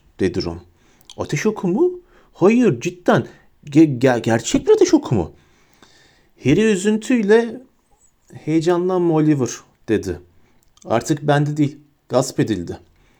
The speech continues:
Ve ateş okunun o anda uğursuzluk büyüsü var mı yok mu diye kontrol edildiğini açıkladı.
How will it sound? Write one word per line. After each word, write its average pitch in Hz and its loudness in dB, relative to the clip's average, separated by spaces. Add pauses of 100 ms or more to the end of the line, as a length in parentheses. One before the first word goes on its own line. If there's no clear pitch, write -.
(440)
Ve 147 2
ateş 190 0
okunun 180 0
o 196 0
anda 185 4
uğursuzluk 156 2
büyüsü 160 0
var 156 4
mı 160 2
yok 170 6
mu 143 -4
diye 160 6
kontrol 156 -2
edildiğini 147 2
açıkladı. 117 -2